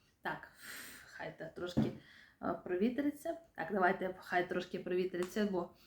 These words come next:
осяде, щоб я потім могла щось унюхати. Що залишилось у моєї, в моєму, моєму замовленні, це каталог новенький Avon на місяць вже,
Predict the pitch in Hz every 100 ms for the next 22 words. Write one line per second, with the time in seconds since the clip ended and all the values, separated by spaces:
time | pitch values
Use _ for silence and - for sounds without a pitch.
0 | - - - 202 - 185 180 175 180 -
1 | _ _ _ - 180 185 180 180 185 180
2 | 185 185 185 - - - 208 196 175 -
3 | - 277 254 - 254 254 - 202 208 208
4 | 208 196 196 - 202 190 190 190 185 190
5 | 185 - - 165 170 196 190 196 190 185
6 | - _ _ - - - _ _ _ _
7 | 208 208 190 185 185 180 233 320 311 277
8 | 254 - 240 339 - - - - - -
9 | 214 196 180 208 330 - 208 208 185 160
10 | 175 190 285 294 - 175 165 180 294 330
11 | 240 185 190 185 190 277 - 302 262 208
12 | 208 247